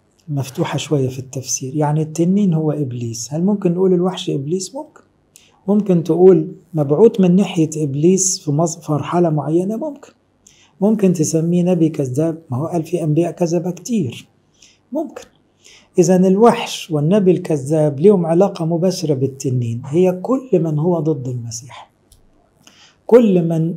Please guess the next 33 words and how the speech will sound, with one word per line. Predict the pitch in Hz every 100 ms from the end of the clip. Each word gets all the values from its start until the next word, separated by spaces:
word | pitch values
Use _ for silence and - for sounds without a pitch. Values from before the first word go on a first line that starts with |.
| 160
يريد | 156 160 190 220 180
أن | 160 151
يأخذ | 196 - 165 151
العالم | 143 143 170 170 165
في | - 139
اتجاه | - 143 160 151 - - _ 151
الهلاك | 135 139 131 127
الأبدي، | 127 127 - - - _ _ _ _ - _ _
بداية | 151 151 180 180
من | 143 143 143
التنين | 143 147 143 170 175
الكبير | 160 147 131 165 208 196
والوحش | 165 143 160 190 - -
والنبي | 170 151 151 151
الكذاب | 139 - 131 131 185 196 170
وكل | - 170 160
ملائكته | 143 139 135 131 139 135
بعد | 135 123
كده. | 127 - _ _ _ _ _ _ _ _ _ _ _ _ _ _ _ _ _ _ _ _ _ _ _ _ -
لم | 240 254
يقبلوا | 208 - 175 233 208
السمة | - - 208 170
على | 160 180 175
جباههم | 156 160 202 170 180 165
وعلى | 156 156 156
أيديهم. | 147 117 117 117
تاخدوا | 120 175 160 160
بالكم | 196 196 165
الميرون | 143 143 139 170 202 156
دايمًا | 170 170 156
يبتدي | 131 127 - 151 147
من | 135
الجبهة | 127 117 165 139 156 196